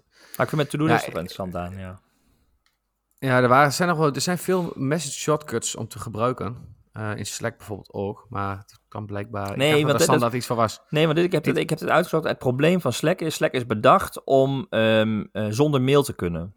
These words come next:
Speaker 1: Dus, eh, Slack heeft alles uitgeschakeld wat maar enigszins een, eh, mail dit naar mezelf. Je
Speaker 2: Ja,
Speaker 1: kunt wel heel
Speaker 2: precies.
Speaker 1: mailtjes naar Slack sturen, je kunt wel andersom, hè, dus alles vanuit mail naar Slack. Maar de optie om, ehm,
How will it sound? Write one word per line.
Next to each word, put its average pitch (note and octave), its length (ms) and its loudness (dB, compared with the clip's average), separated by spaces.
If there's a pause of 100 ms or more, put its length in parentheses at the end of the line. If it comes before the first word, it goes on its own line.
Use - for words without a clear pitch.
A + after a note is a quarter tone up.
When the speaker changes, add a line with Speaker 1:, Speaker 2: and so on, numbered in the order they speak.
Speaker 1:
Dus, - 420 -4
eh, A2 360 -4
Slack D3 340 2
heeft - 480 2
alles E3 480 6
uitgeschakeld C#3 800 2
wat A#2+ 140 2
maar A2+ 140 4
enigszins C3+ 720 -2
een, A2+ 340 0
eh, A2+ 220 -6
mail B2 280 4
dit B2 120 4
naar A2+ 120 4
mezelf. A2 500 2
Je A#2+ 60 -2
Speaker 2:
Ja, G#2+ 80 -2
Speaker 1:
kunt C#3 160 2
wel C#3+ 80 8
heel - 20 10
Speaker 2:
precies. C3+ 200 8
Speaker 1:
mailtjes C#3 240 4
naar A2 100 -2
Slack D3 200 2
sturen, F3+ 320 2
je D3+ 80 -2
kunt C#3 120 -6
wel G2+ 80 4
andersom, G#2+ 380 -2
hè, G3 80 2
dus D#3 160 -6
alles B2 240 2
vanuit A2+ 180 -2
mail A#2+ 260 0
naar G#2 120 -4
Slack. F3 340 -6 (640)
Maar B2 280 -2 (180)
de G2 200 -6
optie - 440 -2
om, A2+ 380 0 (140)
ehm, G#2 440 -6